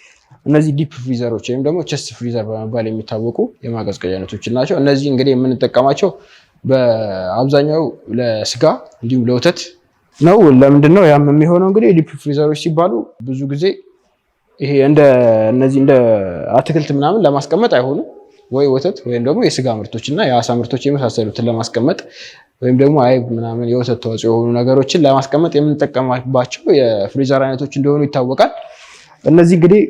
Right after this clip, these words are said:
በተለያየ የሊትር አማራጭ ይገኛሉ። በዘጠና ሊትር እንዲሁም በመቶ አርባ ሦስት ሊትር፣ በመቶ ዘጠና ስምንት ሊትር፣ በሁለት መቶ አርባ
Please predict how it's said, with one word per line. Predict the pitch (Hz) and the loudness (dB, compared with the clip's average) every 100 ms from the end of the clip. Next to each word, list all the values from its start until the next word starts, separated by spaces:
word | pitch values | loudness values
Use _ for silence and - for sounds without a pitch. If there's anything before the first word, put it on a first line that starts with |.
| - | 0
በተለያየ | 151 180 180 160 175 240 233 - | 2 4 4 4 2 2 0 0
የሊትር | 151 143 147 160 | 0 0 -2 -2
አማራጭ | 143 160 190 226 - _ _ _ | -2 2 0 0 -10 _ _ _
ይገኛሉ። | 143 147 151 180 339 - _ 135 143 135 120 110 95 90 80 _ _ _ _ _ _ - | -6 -4 0 0 -2 -8 _ 0 2 4 2 -2 -6 -8 -12 _ _ _ _ _ _ 0
በዘጠና | 147 160 165 | 4 6 6
ሊትር | 165 254 - - _ | 4 2 -4 -10 _
እንዲሁም | 139 151 175 208 - _ | -2 2 2 -2 -14 _
በመቶ | 139 143 147 | 0 2 2
አርባ | 147 143 | 2 0
ሦስት | 151 - | -4 -8
ሊትር፣ | 156 247 247 - _ | -8 -8 -10 -16 _
በመቶ | 123 127 131 143 | -8 -8 -6 -8
ዘጠና | 135 135 | -4 -2
ስምንት | 127 143 139 | -2 -2 0
ሊትር፣ | 135 139 139 | 2 2 0
በሁለት | 123 123 127 | 0 0 0
መቶ | 127 139 131 120 110 - - _ - | 0 0 0 2 -2 -6 -18 _ 2
አርባ | 147 | 4